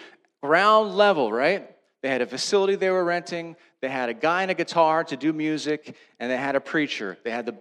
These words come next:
the bare minimum. They had it, right? He had that situation, and so he was looking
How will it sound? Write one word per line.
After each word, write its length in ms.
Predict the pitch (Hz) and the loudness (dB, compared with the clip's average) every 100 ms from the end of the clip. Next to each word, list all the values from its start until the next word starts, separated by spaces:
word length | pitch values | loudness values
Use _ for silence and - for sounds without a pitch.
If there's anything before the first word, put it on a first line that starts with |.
| _ - | _ -8
the 100 | 120 | -8
bare 360 | _ 180 220 | _ 4 6
minimum. 400 | 220 214 139 113 | 6 4 2 0
They 120 | 131 | 0
had 240 | 131 175 156 | 2 2 2
it, 140 | - | 0
right? 280 | 123 156 - - - _ _ _ _ 214 | 4 4 2 -8 -20 _ _ _ _ -12
He 40 | |
had 120 | 226 | -4
that 160 | 262 196 | -2 -2
situation, 640 | - - 165 151 151 151 | -4 -4 0 0 0 -6
and 80 | 123 | -6
so 140 | 139 127 | -4 -2
he 80 | |
was 120 | 135 143 | -2 0
looking 380 | 285 302 262 | 0 2 -2